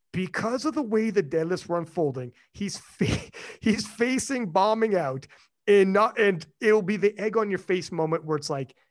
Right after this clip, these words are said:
you refuse to retake your opener, jumped up and wait anyways, we're about to bomb out. 'Cause he hit that dead when nobody thought he was gonna be able to. His celebration of, "Yes, that is how we end this day.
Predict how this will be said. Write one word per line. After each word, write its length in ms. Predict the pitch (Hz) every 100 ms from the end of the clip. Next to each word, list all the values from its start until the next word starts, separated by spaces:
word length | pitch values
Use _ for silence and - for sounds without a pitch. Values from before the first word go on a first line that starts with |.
| _
you 160 | 143 151
refuse 580 | 160 160 147 180 214 -
to 60 | 139
retake 400 | 151 160 175 170
your 140 | 160 147
opener, 360 | 143 135 139 135
jumped 380 | 107 143 160 165
up 140 | 170
and 120 | 160
wait 200 | 151 156
anyways, 400 | 147 143 135 135
we're 60 | 131
about 160 | 131 131
to 60 |
bomb 320 | 117 131 127
out. 200 | 120 117 - _ _ _
'Cause 280 | - 196 214
he 140 | 240
hit 320 | 190 143 196 185
that 260 | 165 151
dead 240 | 147 135 127
when 200 | 127 131
nobody 300 | 147 156 147
thought 280 | - 143
he 60 | 143
was 100 | 139
gonna 200 | 147 143
be 220 | 139 135
able 180 | 139 135
to. 260 | - 123 113 - _ _ -
His 240 | 180 269
celebration 1000 | - 247 233 240 170 185 208 202 185 151
of, 240 | 147 139 147 _ _ -
"Yes, 480 | - - - - - - - -
that 520 | 160 147 160 - 392
is 140 | 247
how 160 | 214 220
we 220 | 196 202
end 180 | 175 160
this 180 | 147 143
day. 320 | 233 123 127